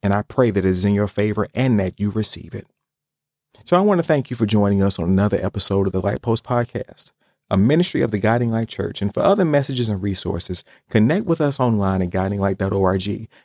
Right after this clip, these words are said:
Guiding Light Church on Facebook, or Guiding Light Church T V on YouTube.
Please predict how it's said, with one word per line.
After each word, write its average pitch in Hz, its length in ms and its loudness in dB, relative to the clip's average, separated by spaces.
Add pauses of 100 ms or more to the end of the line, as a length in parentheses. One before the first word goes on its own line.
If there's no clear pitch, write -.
Guiding 107 320 4
Light 110 220 0
Church 139 260 -2
on 87 100 2
Facebook, 180 600 0
or 101 80 2
Guiding 98 260 0
Light 95 160 0
Church - 300 -6
T - 180 -4
V 120 300 -2
on 110 280 0
YouTube. 98 560 -6